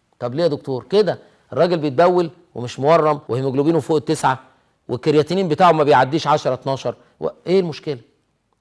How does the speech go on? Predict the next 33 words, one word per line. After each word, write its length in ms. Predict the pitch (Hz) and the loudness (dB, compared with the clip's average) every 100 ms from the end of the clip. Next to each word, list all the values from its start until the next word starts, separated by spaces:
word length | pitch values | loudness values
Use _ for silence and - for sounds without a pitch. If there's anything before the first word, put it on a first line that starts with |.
| _ | _
ده 80 | 143 | 2
انا 80 | 175 | 4
عندي 420 | 190 240 180 180 - _ _ _ - | 4 2 -2 -6 -10 _ _ _ 2
قاعدة 300 | 226 208 180 | 6 6 6
مهمة 280 | 175 214 190 | 4 2 2
بطبقها 360 | 165 165 185 | 2 4 6
على 100 | 160 | 6
المرضى 280 | 160 165 143 | 6 4 2
بتوعي، 320 | 127 135 110 | 0 -2 -2
انت 160 | 113 151 | -4 -6
تقيس 240 | 196 190 | -4 -6
الكرياتينين 520 | 180 175 156 135 170 | -4 -2 -2 -2 -4
مرة 240 | 160 165 143 | 0 2 2
كل 260 | - 120 | -4 -8
اسبوع، 360 | 113 104 104 92 _ _ | -8 -10 -14 -14 _ _
مرة. 360 | 175 214 117 101 _ _ _ _ _ _ - | 2 4 2 -8 _ _ _ _ _ _ -8
اذا 180 | 135 135 | -4 0
زاد 180 | 180 202 | 2 2
الكرياتينين 480 | 190 165 - 185 | 0 -2 0 -2
عن 180 | 170 147 | -2 0
عشرة 400 | 143 170 160 151 - _ _ _ _ _ _ | 2 0 -2 -4 -6 _ _ _ _ _ _
و-، 140 | - | -8
و-، 420 | 139 135 139 127 135 | -6 -2 -2 -2 -2
وقل 320 | 143 190 175 | 0 0 0
البول 240 | 147 170 | 0 0
كده 200 | - 180 | 0 4
وعندك 300 | 160 170 156 | 4 4 0
اعراض 160 | 147 165 | 2 2
تسمم، 380 | 151 - 165 147 | -2 -6 -6 -4
تغسل 360 | 160 135 - | -4 -4 -4
مرة 180 | 139 135 | -6 -6
في 100 | 123 | -6
الاسبوع، 420 | 107 104 95 92 | -12 -18 -18 -20